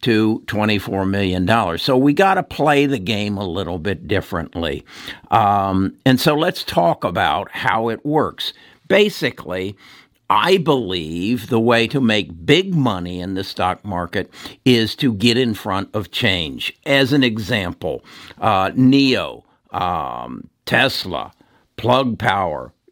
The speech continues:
Zoom, Peloton, all benefited from change. The first three, the change was the movement away from internal combustion cars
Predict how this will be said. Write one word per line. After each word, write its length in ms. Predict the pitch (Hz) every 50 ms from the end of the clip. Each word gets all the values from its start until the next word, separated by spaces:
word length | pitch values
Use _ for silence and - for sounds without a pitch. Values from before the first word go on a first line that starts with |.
| -
Zoom, 680 | 104 101 107 123 131 131 135 131 127 117 101 90 80 78 - _ _ _ _ -
Peloton, 880 | - 127 139 139 135 139 - - - 117 95 87 78 69 65 64 - - _ - - - - -
all 580 | - 127 135 151 160 165 170 185 185 165 - _ _ _ _ _ _ -
benefited 1000 | 101 87 - 160 135 131 135 135 123 117 - - 117 110 107 113 110 107 - _ _ _
from 500 | - - - 123 110 107 107 104 95 92 _ -
change. 760 | - - - 127 110 104 98 87 80 71 67 64 - - - - - - _ -
The 140 | - 117 101
first 420 | - 120 120 135 139 135 - -
three, 380 | - 104 110 113 127 151 170 -
the 140 | - 113 104
change 600 | - - - 101 95 98 104 117 131 143 - -
was 460 | - 107 101 92 90 101 117 107 - - - - - - _ -
the 180 | 135 120 135 123
movement 600 | 127 131 143 160 180 208 160 143 160 170 160 147 -
away 560 | 131 123 113 101 101 98 98 104 107 117 117
from 260 | - - 120 107 101
internal 500 | 101 95 87 - - 117 110 113 117 120
combustion 800 | 113 - - 113 101 82 98 87 85 - - - - 95 92 -
cars 560 | - - 87 85 85 85 92 110 131 139